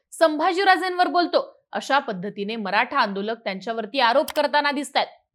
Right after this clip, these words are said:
तर दुसऱ्या व्हिडिओत मेडिकल टेस्टची मागणी आणि पोलीस स्टेशनला जाण्याविषयीची चर्चा आपल्याला ऐकू येते. आता काही मराठा आंदोलकांनी या सगळ्या गोष्टी लाईव्ह केल्यानंतर कात्रज कोंढवा परिसरात मोठ्या संख्येनं ओबीसी आणि मराठा बांधव जमले होते.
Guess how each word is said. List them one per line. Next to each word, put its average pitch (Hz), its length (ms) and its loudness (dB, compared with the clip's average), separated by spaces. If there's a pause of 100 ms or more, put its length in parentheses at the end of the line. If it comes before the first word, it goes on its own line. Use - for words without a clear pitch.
(120)
तर 190 40 -8
दुसऱ्या 180 420 2
व्हिडिओत 285 280 2 (320)
मेडिकल 359 440 2
टेस्टची 330 400 -4
मागणी 285 440 0 (220)
आणि 381 180 4
पोलीस 370 400 2
स्टेशनला 320 460 0
जाण्याविषयीची 226 880 -4
चर्चा 285 400 4 (220)
आपल्याला 370 360 6
ऐकू 254 300 2
येते. 180 420 -6 (220)
आता - 180 -6
काही 208 260 -4
मराठा 220 440 2
आंदोलकांनी 262 560 2 (280)
या 403 100 4
सगळ्या 403 360 4
गोष्टी 349 480 0
लाईव्ह 359 300 4
केल्यानंतर 330 600 4 (260)
कात्रज 254 380 2
कोंढवा 240 340 -2
परिसरात 240 680 0
मोठ्या 214 360 -4
संख्येनं 220 440 -6
ओबीसी 240 480 -4
आणि 247 180 0
मराठा 247 380 2
बांधव 277 300 4
जमले 269 280 0
होते. 269 400 2